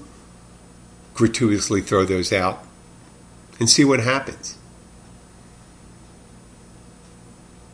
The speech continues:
But, you know, when that mid, when, like that post on the feed, when you are losing your stuff, sometimes you lose that self-editor.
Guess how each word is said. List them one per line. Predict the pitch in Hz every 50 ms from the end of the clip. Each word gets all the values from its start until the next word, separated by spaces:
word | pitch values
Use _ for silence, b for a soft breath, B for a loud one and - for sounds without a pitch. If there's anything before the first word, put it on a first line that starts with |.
| - - - - - - -
But, | 123 110 107 110 - - - - - - - - - - - - 107 92
you | 110 110
know, | 107 110 113 120 117 113 113 110 110 110 107 - - - - -
when | 123 104 98 98 95
that | 95 95 95 - - - - - - - 113
mid, | 107 92 90 104 120 135 139 120 117 143 - - - - - - - 151
when, | 113 110 107 - - 110
like | 107 110 113 110 -
that | 123 110 110 110 - - - - - -
post | - 127 123 123 120 - -
on | 117 107
the | 107 104
feed, | - - - 143 135 110 90 - B B B B B B B B - - - - - - -
when | 127 113 113 113
you | 110 113 107
are | 104 104
losing | 101 101 110 117 131 143 139 143 123 113
your | 110 101 95
stuff, | 92 - - - - 123 123 113 - - - - - - - - - - - - - - - - - - - - - - - - - - -
sometimes | - - - 120 117 117 117 117 117 113 110 95 -
you | 117 110
lose | 95 98 110 110 101 -
that | - 107 101 101 - -
self-editor. | - - - - 117 104 104 - - - - 101 107 107 104 92 98 85 87